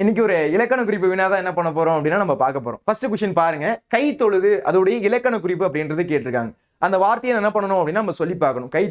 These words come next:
தொழுது, கையால் தொழுது. அப்ப ஆல், ஐ அப்படின்றதெல்லாம் எங்க வரும் அப்படின்னா வேற்றுமை தொகையில வரும். சரிங்களா? இப்ப வேற்றுமை உறுப்புகள் பாருங்க. இப்ப வேற்றுமை உறுப்புகள் பாத்தீங்க அப்படின்னா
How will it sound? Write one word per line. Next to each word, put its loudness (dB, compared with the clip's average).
தொழுது, 0
கையால் 2
தொழுது. 0
அப்ப 0
ஆல், 0
ஐ 2
அப்படின்றதெல்லாம் 0
எங்க 2
வரும் 0
அப்படின்னா 0
வேற்றுமை 0
தொகையில 2
வரும். -2
சரிங்களா? -2
இப்ப 0
வேற்றுமை 0
உறுப்புகள் 0
பாருங்க. 0
இப்ப 2
வேற்றுமை 2
உறுப்புகள் 2
பாத்தீங்க 0
அப்படின்னா 0